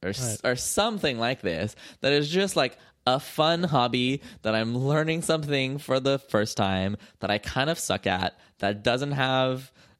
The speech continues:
Speaker 1: like, any sort of clear, direct sort of, uh, business-y type of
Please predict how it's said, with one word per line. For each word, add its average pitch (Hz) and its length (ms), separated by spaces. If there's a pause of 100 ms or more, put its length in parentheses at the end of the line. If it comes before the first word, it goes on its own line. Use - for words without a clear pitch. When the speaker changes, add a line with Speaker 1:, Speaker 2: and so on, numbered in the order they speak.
(120)
Speaker 1:
like, 117 380 (120)
any 120 380
sort 117 280
of 107 340
clear, 110 640
direct 101 880
sort 101 360
of, 95 440 (640)
uh, 78 600
business-y 107 1500
type 95 280
of 95 180